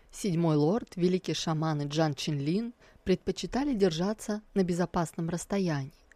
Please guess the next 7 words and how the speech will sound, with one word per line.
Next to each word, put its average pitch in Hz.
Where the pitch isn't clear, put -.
поэтому 175
вокруг 160
дерущихся 185
сохранились 160
островки 165
нетронутой 156
белизны. 147